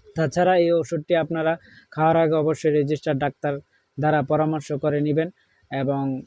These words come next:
আহ, ছোট বড় সবাই তা খেতে পারবে। তো আজ আশা করি, আহ, এই ওষুধটি সম্বন্ধে আপনারা ভালো বুঝছেন,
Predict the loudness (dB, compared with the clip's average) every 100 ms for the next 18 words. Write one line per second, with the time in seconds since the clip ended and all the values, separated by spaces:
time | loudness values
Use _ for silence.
0 | -8 -6 -4 -4 -6 -10 -18 -4 -2 2
1 | 2 4 4 2 0 -2 0 0 2 0
2 | -2 -2 -4 0 -2 -2 -6 -12 -20 _
3 | _ _ _ _ _ -2 0 0 2 0
4 | -2 -10 -10 -6 -6 -2 2 4 4 2
5 | -2 -2 0 2 0 0 -4 -4 -4 -2
6 | -2 -2 0 0 0 -4 -2 0 0 0
7 | -2 0 0 0 -4 -6 -4 -4 -2 -2